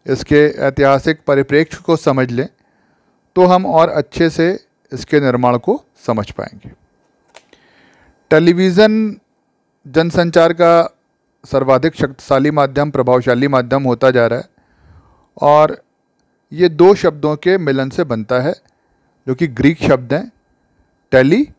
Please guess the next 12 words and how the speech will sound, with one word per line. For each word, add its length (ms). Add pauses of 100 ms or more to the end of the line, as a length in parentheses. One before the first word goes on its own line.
(140)
और 280
विज़न। 420 (1500)
टेली 260
का 160
अर्थ 160
होता 260
है 140
दूर 360 (880)
और 180
विज़न 360
का 120
अर्थ 100